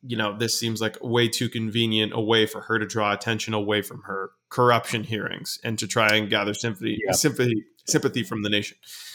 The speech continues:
Speaker 1: So
Speaker 2: Oh, so she, so she's already been indicted, and, um,
Speaker 1: Oh, yeah.
Speaker 2: she, she's
Speaker 1: She
Speaker 2: supposed to serve a twelve-year prison, prison sentence. So, so I'm sorry, I'm just getting more facts here. The, she was in Buenos Aires at a home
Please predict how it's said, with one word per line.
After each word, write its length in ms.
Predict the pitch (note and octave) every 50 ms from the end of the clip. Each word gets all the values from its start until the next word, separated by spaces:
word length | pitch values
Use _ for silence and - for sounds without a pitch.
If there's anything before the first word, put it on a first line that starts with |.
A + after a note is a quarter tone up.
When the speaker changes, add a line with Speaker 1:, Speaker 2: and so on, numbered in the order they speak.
| - - -
Speaker 1:
So 380 | - - D3+ D3 D3 C3 - -
Speaker 2:
Oh, 140 | F#3+ F3+ E3
so 220 | - A3 F#3 C#3
she, 200 | - - F#3 -
so 180 | - - D#3 C3+
she's 240 | - - A3 A3+ D#4+
already 200 | D4+ D4+ C#4 A3+
been 180 | F3 F3 D#3
indicted, 520 | C3+ B2 A2+ - G#2 A2 G2+ F#2+ F#2 G#2 - _ -
and, 460 | B2+ A2+ A2 G#2+ G#2 G#2 G#2 G2+ G#2
um, 240 | G#2 F#2+ F#2+ F#2+ -
Speaker 1:
Oh, 140 | D#3 C#3+ C3+
yeah. 220 | B2 A#2 G#2+ -
Speaker 2:
she, 240 | - - - B2+ - -
she's 240 | - - D3 D3+
Speaker 1:
She 80 | C3+ A#2+
Speaker 2:
supposed 400 | F3+ - - - C3+ E3+ - -
to 80 | - B2+
serve 500 | - - C3+ A#2+ B2 A#2+ A2 G2 - - - - - - - - -
a 80 | A2+
twelve-year 460 | - - - C3+ A#2+ A#2 G#2+ A2+ G#2+ G2
prison, 360 | - - E3 - - C#3 - -
prison 260 | - C#3+ C3+ C3+ C3
sentence. 420 | - - G2 F2+ - F#2+ F2+ F2+ -
So, 300 | - G#2+ G2 G2 F#2+ - - - _ _
so 160 | - - A#2 G#2
I'm 140 | G2+ G2
sorry, 180 | - - A#2 G2+
I'm 80 | F#2+ G2+
just 140 | A2 -
getting 160 | - A#2 G#2+ G2
more 160 | G2 F#2+ F2+
facts 320 | - A2 G2+ G2+ - -
here. 240 | - G2 F#2 F2+ - _ _ _ _ _ _ _ _ _ - -
The, 360 | B2 A#2 A2+ A2+ A2+ A2 - -
she 180 | - - E3
was 140 | D#3+ A3+ A3
in 120 | A3 D#3+ A#2
Buenos 380 | - A#2 B2 C3 C3 A#2 G#2+
Aires 320 | A#2 B2 B2+ A2 G#2+ F#2+ G#2
at 100 | G2 G2
a 40 |
home 500 | F2+ - - A#2+ A2+ G2+ F2+ F#2+ A#2+ -